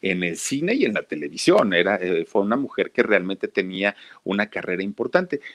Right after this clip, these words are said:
Cuando ella, eh, se iba a trabajar a los foros de Televisa, pues imagínense, nada más teniendo a Paulina muy chiquita, se la llevaba, ¿no? Ya iba la, la chamaca con, con su mamá a acompañarla,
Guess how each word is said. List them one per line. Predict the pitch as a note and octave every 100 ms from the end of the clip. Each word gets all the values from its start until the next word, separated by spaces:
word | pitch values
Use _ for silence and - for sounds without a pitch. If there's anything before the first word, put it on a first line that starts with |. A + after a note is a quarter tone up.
| _
Cuando | - A2+ B2 D3+
ella, | F3+ G3 - C3
eh, | A2 G#2+
se | - A2+
iba | G#2 A#2 B2+ C3
a | F#2
trabajar | - E2+ D#2+ - F#2+
a |
los | G#2+ F2+
foros | - G2+ G2+
de | F#2+
Televisa, | F2 E2+ F#2 G2+ - - - - -
pues | - F#2
imagínense, | G2 F#2+ - C3 B2
nada | A2 A#2
más | A#2 A#2+
teniendo | F2+ F2+ G2
a | G2+
Paulina | F2 F2 G2+ G#2
muy | G#2+ G#2+
chiquita, | B2 G#2+ A#2+ B2+
se | - F2
la | G2
llevaba, | F3+ A4 B3
¿no? | C4+ _ - A2+
Ya | E3
iba | C#4+ D4 C4 -
la, | A2 F#2
la | G2 -
chamaca | A2+ B2+ C#3+
con, | - G2 F#2
con | - F2
su | G#2
mamá | F#2 A2 - - - -
a | G2
acompañarla, | - A2+ C3 E3 F3+ C#3+